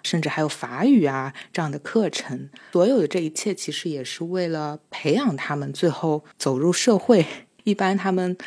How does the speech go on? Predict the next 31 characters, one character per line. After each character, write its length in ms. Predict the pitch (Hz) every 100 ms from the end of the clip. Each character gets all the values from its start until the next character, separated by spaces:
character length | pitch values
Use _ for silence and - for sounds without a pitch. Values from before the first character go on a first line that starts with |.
| - -
日 140 | 202
后 180 | 180 208
会 140 | 190
去 140 | 185 -
选 220 | - 135
择 140 | 131
的 100 | 139
工 260 | 151 185 196
作， 360 | 208 202 175 165 -
呃， 100 | 147
要 140 | 175
么 80 | 175
就 100 | 151
是 80 | -
学 280 | - - 131
校 220 | - 226
中 160 | 185 175
的 120 | 170
教 280 | - 220 151
师， 380 | - - 156
要 100 | 156
么 140 | 151 143
就 140 | 147
是 260 | 143 - 139
家 240 | 143 170
庭 240 | 214 139 131
教 240 | 139 135
师 240 | - -
这 140 | 139 143
样 180 | 135 131
的 160 | 127